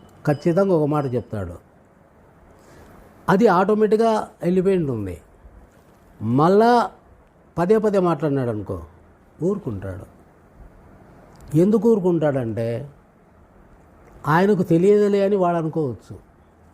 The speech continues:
కాదు, చేసే పని చేసినాడు, జరగాల్సింది జరిగింది. వాడు అనవసరంగా మాట్లాడుతున్నాడు,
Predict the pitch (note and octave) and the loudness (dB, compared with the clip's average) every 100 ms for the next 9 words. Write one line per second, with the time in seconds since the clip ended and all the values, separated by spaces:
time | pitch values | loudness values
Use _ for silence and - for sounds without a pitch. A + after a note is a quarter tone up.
0 | _ _ _ - - B2 A2 F#2 F2 - | _ _ _ -20 -6 -4 -4 -6 -10 -18
1 | - - - - - - - D3 F#3+ F#3+ | -20 -20 -20 -20 -20 -20 -2 2 4 4
2 | G3+ G3 F#3 G3 G#3 F3 F3 D#3 E3 C3+ | 0 0 0 -2 0 -2 -2 -4 -4 -4
3 | - G#2+ D#3 D#3+ E3+ E3+ E3+ D#3 B2 C3 | -6 -6 -2 -2 0 -2 -4 -6 -6 -6
4 | A#2+ A2+ G2 F2+ - _ _ _ _ _ | -6 -8 -10 -14 -18 _ _ _ _ _
5 | _ - - - - - - - C3+ F3+ | _ -20 -20 -20 -20 -20 -16 -2 2 4
6 | G3 D3+ C#3 G3+ G3+ F#3+ G3 A3+ F3 C3 | 2 0 2 0 2 0 0 0 -2 -4
7 | B2 G2 F#2+ F#2 F2 E2+ | -6 -8 -8 -8 -10 -12